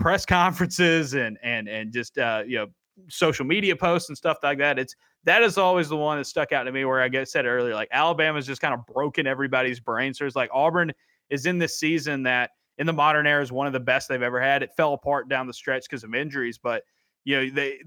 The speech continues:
<laughs> you looked around at the end and you were like,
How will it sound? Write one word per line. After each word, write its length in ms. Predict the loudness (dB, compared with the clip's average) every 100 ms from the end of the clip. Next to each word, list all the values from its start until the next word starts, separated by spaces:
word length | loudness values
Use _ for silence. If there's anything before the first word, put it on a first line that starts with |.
| -6 0
<laughs> 160 | 2
you 200 | 2 2
looked 220 | 2 2
around 320 | 2 4 4 2
at 100 | 0
the 160 | 0
end 180 | 0 -2
and 100 | -6
you 100 | -4
were 100 | -2
like, 340 | 0 -2 -4